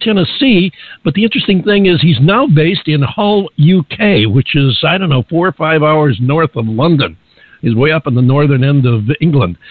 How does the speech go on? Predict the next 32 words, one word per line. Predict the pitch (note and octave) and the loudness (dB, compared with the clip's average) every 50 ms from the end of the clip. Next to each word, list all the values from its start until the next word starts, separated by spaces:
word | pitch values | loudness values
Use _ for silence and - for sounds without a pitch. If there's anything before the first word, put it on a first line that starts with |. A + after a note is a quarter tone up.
| - - - - - | -20 -20 -16 -6 -2
He | B2+ B2+ | 0 2
has | A#2+ A#2+ C3 C3 A2 A2 | 2 2 2 0 0 0
released | C3+ D3 F3+ G3+ - - - _ - | 0 0 0 0 -2 -4 -6 _ -4
four | F3+ G3 A#3 A3+ G3 D#3+ | 0 0 2 2 2 2
albums | C3+ B2 A#2 G#2 G#2+ G2+ G#2 - | 0 0 -2 -4 -4 -6 -6 -4
so | - B2+ A#2+ G2+ - | -4 -4 -4 -4 -4
far. | - A2 A2+ B2 D3+ | -4 -2 0 0 -2
I | D3 - - _ _ - E3+ | -2 -4 -12 _ _ -10 -6
mentioned | F3+ F#3+ D#3 - D3+ C3+ B2 | -2 -2 -2 0 -2 -2 -2
the | C#3 B2 _ - | -2 -4 _ -2
third | F#3+ F3 F3+ E3 D3 | 0 2 2 2 2
one, | C#3 C3+ C3 C#3+ C#3+ | 2 2 2 2 0
Cherokee | - - D#3+ D#3 C#3+ C3+ - C#3+ B2+ | 0 0 0 0 0 0 0 0 2
Moon, | C#3 D3 E3+ E3+ E3 D3+ | 4 4 4 2 2 0
that | C#3+ - - | -2 -4 -6
was | C3 - - - | -14 -14 -12 -8
twenty-eight | - E3 F#3 F3 G3+ B3 F3 - D3+ E3 F3+ F3+ - - | -2 -2 0 0 0 -2 -2 -2 -2 -2 -2 -2 -4 -8
tracks. | - - - F3 E3 E3 D3+ E3 - - - - - _ _ - - - - - - - | -10 -6 -2 0 0 2 0 -2 -4 -6 -14 -14 -14 _ _ -20 -20 -20 -20 -16 -6 -2
And | B2 B2 | 0 0
his | B2 A2+ - | 0 0 0
fourth | - E3 E3+ D#3+ D#3+ | -2 -2 -2 0 0
album, | D#3 D#3+ D#3 D3+ C#3 C#3 | -2 0 0 0 0 0
Made | C#3+ D3 D3 C3 | 0 0 -2 -2
in | A#2+ A2+ | -2 -2
Memphis, | C3+ E3+ F3 - - C#3 C#3+ - - _ _ - - - | -2 -2 -2 -4 -4 -4 -4 -4 -8 _ _ -20 -16 -8
was | - B2 A#2 | -6 -4 -2
released | C3 C3 C#3+ C#3+ - - | 0 0 0 0 -2 -2
in | C#3+ B2+ | -4 -2
December, | A#2 B2 - - E3+ D#3+ D#3 C#3 C3 | -2 -2 -2 -2 0 0 2 2 0
as | A2+ F#2 | -2 -2
we | G#2 G#2 G#2 | -4 -4 -4
mentioned. | G2 F#2 F2+ F#2+ - D#3+ E3 G3+ | -2 -2 -2 -2 -2 -4 -4 -4